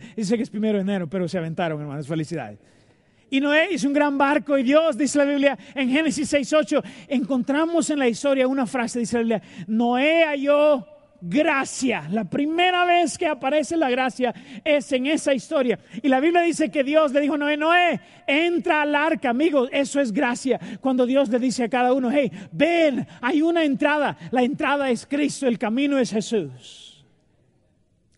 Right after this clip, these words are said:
Y una vez Noé entró con toda su familia, dice la Biblia, que Dios selló la puerta.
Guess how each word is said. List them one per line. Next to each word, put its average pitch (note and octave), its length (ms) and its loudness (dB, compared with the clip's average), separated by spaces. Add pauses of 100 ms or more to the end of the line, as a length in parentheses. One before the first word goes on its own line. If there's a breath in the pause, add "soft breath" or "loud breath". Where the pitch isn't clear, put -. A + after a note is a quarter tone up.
(320 soft breath)
Y A#3 80 -2
una D#4 240 -2
vez C#4 340 2
Noé C4 400 0
entró B3 320 0
con A#3 160 -4
toda A#3+ 220 -2
su A#3 120 -6
familia, A3+ 300 0
dice A3+ 160 -2
la A3 40 -2
Biblia, A3 220 -2 (280 loud breath)
que A3+ 160 0
Dios A3+ 520 -2 (200 soft breath)
selló G#3 640 -4
la F#3 160 0
puerta. E3 500 -10